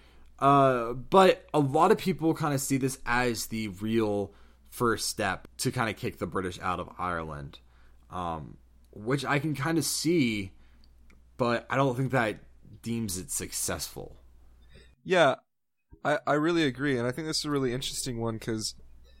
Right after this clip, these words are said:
Speaker 2: I think some of our misconceptions are, I guess, more well known to the historical crowd, which I guess our audience probably is if they're listening. But, like, I have a very basic knowledge of the Irish uprising and rebellion against the English,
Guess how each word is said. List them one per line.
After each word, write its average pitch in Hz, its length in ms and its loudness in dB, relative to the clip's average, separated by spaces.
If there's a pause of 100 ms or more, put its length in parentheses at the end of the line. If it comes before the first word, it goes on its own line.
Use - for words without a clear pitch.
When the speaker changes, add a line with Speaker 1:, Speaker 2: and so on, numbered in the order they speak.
(220)
Speaker 2:
I - 80 -4
think 156 220 -4
some 147 200 0
of 139 100 -2
our 139 120 2
misconceptions 127 1160 -4
are, 117 640 -2
I 117 60 -6
guess, 117 280 -4
more 123 480 -2
well 120 240 -2
known 117 360 -4
to - 140 -10
the 117 160 -2
historical 120 480 -6
crowd, 127 360 0
which 117 160 -8
I 117 80 -2
guess 110 200 -10
our 113 200 -2
audience 110 380 -4
probably 107 600 -8
is 117 400 -4
if - 100 -16
they're 117 140 -2
listening. 127 420 -4 (720)
But, 123 140 -4
like, 120 240 0 (960)
I 120 80 8
have 151 100 4
a 151 60 2
very 131 240 4
basic 123 400 -2
knowledge 120 400 0
of 110 100 -8
the 113 140 -2
Irish 113 580 -6
uprising 113 640 -6
and 113 120 -10
rebellion 110 400 -6
against 107 260 -10
the 95 100 -10
English, 117 400 -6